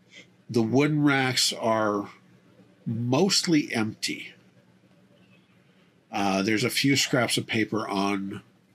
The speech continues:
one of them. But other than that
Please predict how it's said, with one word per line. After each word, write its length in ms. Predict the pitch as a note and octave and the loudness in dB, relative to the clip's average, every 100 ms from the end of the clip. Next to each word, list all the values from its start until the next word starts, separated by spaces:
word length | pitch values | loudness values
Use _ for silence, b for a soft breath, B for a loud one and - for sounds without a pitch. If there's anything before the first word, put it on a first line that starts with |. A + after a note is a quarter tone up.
| _ _ _ _ _ _ - | _ _ _ _ _ _ -8
one 340 | G#2 G#2 G#2+ | 0 2 2
of 160 | G2+ - | 0 -2
them. 400 | F#2 F2 F2+ F2+ - - - _ _ _ _ _ | -4 -4 -8 -14 -20 -20 -20 _ _ _ _ _
But 180 | - - | -6 -4
other 220 | A2 B2 B2+ | -2 0 -2
than 240 | B2+ A#2 | -2 -2
that 380 | G#2+ G#2+ G#2+ | -2 0 -4